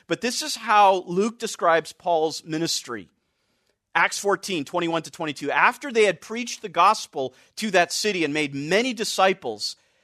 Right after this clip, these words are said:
they returned to Lystra and to Iconium and to Antioch, strengthening the souls of the disciples, er, encouraging them to continue in the faith, saying, 'Through many tribulations, we must enter the kingdom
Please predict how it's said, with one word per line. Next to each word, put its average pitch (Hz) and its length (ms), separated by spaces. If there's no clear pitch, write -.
they 170 180
returned 208 500
to 226 160
Lystra 196 600
and 147 160
to 175 140
Iconium 180 600
and 131 160
to 160 140
Antioch, 165 680
strengthening 233 720
the 202 100
souls 196 460
of 160 80
the 156 80
disciples, 147 720
er, 214 220
encouraging 233 680
them 165 360
to 165 140
continue 202 720
in 277 80
the 269 80
faith, 135 580
saying, 175 800
'Through 175 180
many 196 340
tribulations, 160 840
we 202 180
must 285 400
enter 214 400
the 127 120
kingdom 139 580